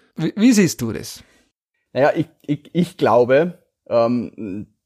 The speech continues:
Speaker 2: dass das Legitimität erzeugt, aber nicht unbedingt für, ähm,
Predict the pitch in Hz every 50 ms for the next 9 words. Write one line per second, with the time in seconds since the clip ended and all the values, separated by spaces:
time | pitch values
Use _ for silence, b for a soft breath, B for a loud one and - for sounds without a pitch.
0 | _ - 131 127 - - - 110 - - - 135 127 - - - - - _ _
1 | _ - 131 131 131 139 139 - - 143 143 135 - 127 123 135 135 - 127 -
2 | - 131 120 131 156 - - 143 135 143 127 123 131 147 151 147 147 - 135 131
3 | 131 - _ - - 143 135 135 143 139 135 131 127 123 117 - - 113 113 117
4 | 113 117 117 117